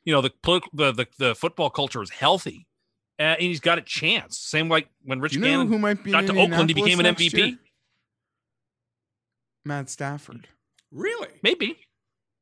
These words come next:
Speaker 1: But then you know what? You
Speaker 2: Clean
Speaker 1: send
Speaker 2: house,
Speaker 1: Darnold to
Speaker 2: new
Speaker 1: Detroit.
Speaker 2: regime, look place.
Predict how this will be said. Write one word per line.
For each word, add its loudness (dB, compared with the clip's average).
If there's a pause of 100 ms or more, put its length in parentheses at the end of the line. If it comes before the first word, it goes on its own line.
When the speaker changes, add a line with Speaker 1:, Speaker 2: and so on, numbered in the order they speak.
(720)
Speaker 1:
But 0
then 0
you 4
know 6
what? 0
You 2
Speaker 2:
Clean 2
Speaker 1:
send 6
Speaker 2:
house, 6
Speaker 1:
Darnold -4
to 0
Speaker 2:
new 6
Speaker 1:
Detroit. 4
Speaker 2:
regime, 0
look -4
place. -4